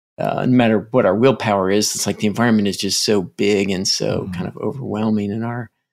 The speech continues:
Speaker 1: uh, consciousness that it can create that kind of reaction.
Speaker 2: Yeah, it was, you know, the people that I talked to, it,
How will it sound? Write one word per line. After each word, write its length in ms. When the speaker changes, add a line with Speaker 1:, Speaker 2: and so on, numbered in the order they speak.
Speaker 1:
uh, 320
consciousness 800
that 240
it 100
can 220
create 200
that 160
kind 200
of 200
reaction. 640
Speaker 2:
Yeah, 300
it 180
was, 400
you 80
know, 120
the 100
people 260
that 100
I 100
talked 320
to, 200
it, 160